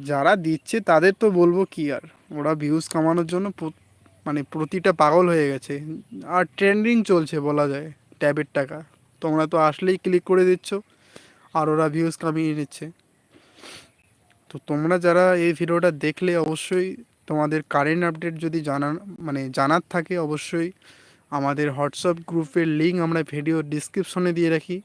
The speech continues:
এই ভিডিওতে পাবে না, কিন্তু আমাদের অন্যান্য ভিডিওগুলো প্লে করবে, ডেসক্রিপশন বক্সে যাবে, লিঙ্কে প্রেস করবে, রিকোয়েস্ট করবে জয়েন রিকোয়েস্ট করার জন্য। আমরা ভেরিফাই করে তাহলে জয়েন রিকোয়েস্ট অ্যাকসেপ্ট করে নেব এবং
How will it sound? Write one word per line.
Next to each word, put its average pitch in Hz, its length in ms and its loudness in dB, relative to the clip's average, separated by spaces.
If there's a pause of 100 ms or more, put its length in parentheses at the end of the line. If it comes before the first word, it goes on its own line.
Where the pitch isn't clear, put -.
(280)
এই 165 200 4
ভিডিওতে 190 400 2
পাবে 180 280 4
না, 196 140 0
কিন্তু 185 260 0
আমাদের 175 320 2
অন্যান্য 170 360 0
ভিডিওগুলো 165 480 0
প্লে 160 280 -2
করবে, 165 360 -2 (1080)
ডেসক্রিপশন 190 640 -2
বক্সে 185 320 0
যাবে, 196 260 0 (880)
লিঙ্কে 170 380 2
প্রেস 185 280 0
করবে, 202 280 0 (300)
রিকোয়েস্ট 180 440 2
করবে 180 260 2
জয়েন 160 260 2
রিকোয়েস্ট 160 340 -4
করার 143 220 -2
জন্য। 156 300 -6 (280)
আমরা 151 260 0
ভেরিফাই 151 460 -4
করে 196 240 -2
তাহলে 165 320 -2
জয়েন 147 340 -4 (380)
রিকোয়েস্ট 160 360 0
অ্যাকসেপ্ট 165 400 -4
করে 175 160 -2
নেব 175 200 -4
এবং 165 300 -2